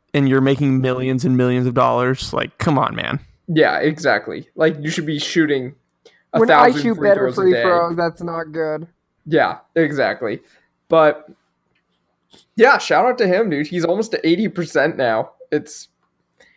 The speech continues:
Speaker 1: I wonder if there's, like, a monetary bonus if he does so well. You know, like, if he cracks
Speaker 2: <laughs>
Speaker 1: seventy-five, he gets, like, an extra mil on his contract or something.
Speaker 2: That would be funny.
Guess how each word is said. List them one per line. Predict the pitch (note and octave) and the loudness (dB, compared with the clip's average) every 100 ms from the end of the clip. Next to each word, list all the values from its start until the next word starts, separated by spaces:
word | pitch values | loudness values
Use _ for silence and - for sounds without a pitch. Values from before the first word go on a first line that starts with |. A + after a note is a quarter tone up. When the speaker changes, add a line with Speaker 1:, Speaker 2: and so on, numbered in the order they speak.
| - | -6
Speaker 1:
I | |
wonder | D3+ F#3 | -2 0
if | |
there's, | F#3 D#3+ | 0 -2
like, | D3 | 0
a | C#3+ | 0
monetary | B2+ B2 C3 - C3+ C3+ | 0 0 0 -4 -4 -4
bonus | B2 B2+ B2 B2 - | -2 -4 -2 -6 -8
if | C#3 | -10
he | - | -6
does | B2 B2+ A#2 | -2 -2 -2
so | - A#2+ A#2+ | -2 -2 0
well. | A#2+ A#2 | 0 0
You | B2 B2 | -2 -4
know, | A#2+ | -4
like, | A#2+ | -4
if | C#3+ | -4
he | - | -6
cracks | - D3 C3 C3+ | -2 -2 -2 0
Speaker 2:
<laughs> | |
Speaker 1:
seventy-five, | C#3 C#3 C3 C3 C3 B2+ | -2 -2 -4 -2 0 -2
he | C#3 | -6
gets, | C3+ - | -8 -6
like, | C#3 | -6
an | C3+ | -4
extra | C3+ C#3 | -4 -4
mil | B2+ C3 C3+ | -2 0 0
on | C3 | 0
his | B2+ | -2
contract | D3+ C#3 C#3+ D3 D#3 | -2 -2 0 -2 -2
or | |
something. | D#3 D#3+ E3 F#3+ | -2 -2 -2 -4
Speaker 2:
That | B2+ | -2
would | A#2 | -4
be | A2+ | -6
funny. | C3 A#2+ C#3 F#3 | -8 -4 0 0